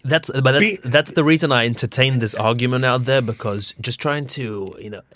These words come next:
Speaker 1: think about what you just described does sound bloody hard.
Speaker 2: It's, it becomes, they've, they've been doing it for so long that it almost becomes an innate ability.
Speaker 1: Yeah.
Speaker 2: The other thing to remember is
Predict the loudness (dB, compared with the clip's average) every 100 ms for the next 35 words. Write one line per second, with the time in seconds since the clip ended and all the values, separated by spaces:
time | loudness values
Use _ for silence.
0 | -20 -16 -8 -6 -4 -2 -2 -2 -6 -10
1 | -8 -4 -2 -2 -4 -8 -8 -8 -8 -6
2 | -6 -6 -16 -20 -20 -20 -20 _ _ _
3 | _ -18 -10 -6 -6 -8 -14 -12 -14 -14
4 | -16 -8 -6 -6 -10 -14 -2 -2 -2 -4
5 | -2 -2 -2 -6 -4 -6 -6 -4 -2 -2
6 | -4 -4 -4 -2 -4 -2 -2 -2 -2 -4
7 | -8 -10 -10 -8 -6 -4 -2 -4 -6 -6
8 | -6 -8 -10 -14 _ _ _ _ _ _
9 | _ _ 0 0 0 -4 -2 0 2 0
10 | -2 -4 -6 -4 -4 -2 -2 -2 -2 -2
11 | -6 -8 -4 0 0 -2 -6 -14 _ _
12 | _ -20 -8 -2 2 2 0 0 0 0
13 | -2 -2 -2 -4